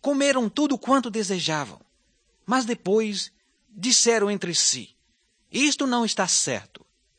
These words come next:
Não podemos conservar isto só para nós. Hoje é dia de boas novas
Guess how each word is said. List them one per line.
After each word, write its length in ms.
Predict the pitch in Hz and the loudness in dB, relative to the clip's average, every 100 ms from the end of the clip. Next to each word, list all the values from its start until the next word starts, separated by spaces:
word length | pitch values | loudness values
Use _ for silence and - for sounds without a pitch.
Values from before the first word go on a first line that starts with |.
| _ _ _ _ _ _ _ | _ _ _ _ _ _ _
Não 200 | - 226 | -2 0
podemos 520 | 254 208 196 220 196 | 2 2 2 0 0
conservar 640 | - 185 - 147 131 131 110 | 0 -2 -2 -2 -2 -4 -4
isto 340 | 202 247 - | -6 -6 -4
só 220 | - 247 | 2 2
para 260 | 247 202 175 | 2 0 0
nós. 500 | 147 117 - - - _ _ _ _ _ _ | -2 -6 -6 -10 -12 _ _ _ _ _ _
Hoje 480 | 147 220 277 220 214 | 2 2 2 0 0
é 140 | 185 | 2
dia 380 | 135 113 226 214 | 0 -2 -2 -2
de 100 | 143 | -2
boas 400 | 113 254 285 185 | -2 4 4 4
novas 640 | 175 208 196 107 - - | 0 0 0 -4 -12 -14